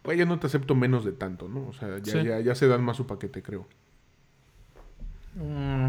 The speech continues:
Speaker 3: bueno, al menos en lo que yo me muevo, yo creo que no hubo tanto cambio en realidad.
Speaker 1: Ok.
Speaker 3: Eh, o sea, lo que yo, lo que yo pude ver, ah, por ejemplo, a principio de, de pandemia, sí,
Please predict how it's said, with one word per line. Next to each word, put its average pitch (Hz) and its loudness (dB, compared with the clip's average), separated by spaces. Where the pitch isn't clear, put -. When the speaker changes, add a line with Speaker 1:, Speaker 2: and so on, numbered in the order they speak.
Speaker 3:
bueno, 147 2
al 143 4
menos 160 2
en 160 2
lo 135 0
que 135 0
yo 147 2
me 160 4
muevo, 156 4
yo 165 -2
creo 139 -2
que 131 -6
no 139 -2
hubo 131 -2
tanto 131 -6
cambio 127 -4
en 120 -6
realidad. 117 -6
Speaker 1:
Ok. - -20
Speaker 3:
Eh, 127 2
o 143 -4
sea, 165 6
lo 156 6
que 156 2
yo, 165 6
lo 175 4
que 165 4
yo 175 4
pude 202 8
ver, 196 4
ah, 135 -2
por 143 0
ejemplo, 143 0
a 131 0
principio 139 0
de, 135 2
de 127 2
pandemia, 135 0
sí, 135 -2